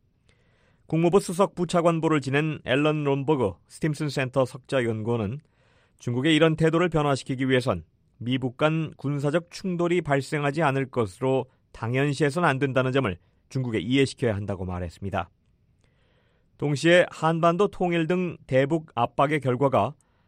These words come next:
중국의 전략적 이해를 해칠 것이라는 중국의 두려움을 해소시키는 노력을 기울여야 한다고 덧붙였습니다.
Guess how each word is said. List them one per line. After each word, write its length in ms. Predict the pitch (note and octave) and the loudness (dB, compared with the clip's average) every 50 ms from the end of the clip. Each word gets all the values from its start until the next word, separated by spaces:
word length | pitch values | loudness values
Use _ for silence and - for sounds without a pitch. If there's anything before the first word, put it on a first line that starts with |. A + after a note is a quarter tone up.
| _ _ _ | _ _ _
중국의 340 | - C3+ C3 C#3+ D3 F3+ | -8 -6 -4 -2 -2 -2
전략적 560 | E3+ D#3 D3+ D#3+ D#3+ D#3+ D#3 D#3 - E3+ C3+ - | 2 2 4 4 6 4 2 2 0 -4 -4 -2
이해를 300 | C#3+ D3 D3 D3 D3+ D3+ | -2 0 2 2 2 2
해칠 320 | C3 C#3 C3+ C3 - C3 | 2 0 0 0 -2 -8
것이라는 640 | B2 - A#2+ G2+ - G#2+ G#2+ A2+ B2 C3+ C3+ A#2+ F#2+ - _ | -2 -2 -2 -2 -2 -4 -4 -4 -2 -4 -6 -8 -10 -12 _
중국의 320 | - B2 A2+ A2+ A#2+ D3+ | -8 -6 -6 -2 -2 -2
두려움을 640 | D#3 - C3+ C3 C#3 C#3 C#3+ D3 E3 F3 F3 - - _ _ _ _ _ - | -2 -2 -2 0 0 2 2 2 2 2 2 0 -2 _ _ _ _ _ -2
해소시키는 680 | - E3+ F3+ E3 F#3 F3+ D#3+ - - - F3 F#3 F#3 F3 | 0 0 2 2 2 -2 -2 -4 -8 -4 -2 -2 0 2
노력을 400 | D#3 D3 D3 D3 C#3+ G#2 F2 E2+ _ | 2 2 4 4 4 2 0 0 _
기울여야 440 | - - D3 D3+ C#3 C#3 B2+ A#2 G#2+ | -6 0 0 2 2 4 2 2 2
한다고 260 | G#2 F#2 F#2 F2+ F2+ | 0 -4 -4 -6 -6
덧붙였습니다. 800 | - E2 - - D#2 - F#2+ F2 - - F#2+ F#2 E2 D2+ A#1+ | -10 -10 -12 -12 -10 -10 -10 -10 -10 -10 -8 -6 -4 -6 -6